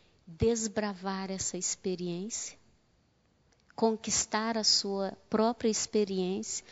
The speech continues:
ser bandeirante no sentido de não se acostumar com as experiências já realizadas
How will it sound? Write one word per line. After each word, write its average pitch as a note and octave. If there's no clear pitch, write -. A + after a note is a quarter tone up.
ser -
bandeirante A3
no A#3
sentido G#3+
de G#3+
não A#3
se -
acostumar A3
com -
as G#3
experiências G3+
já G3
realizadas G3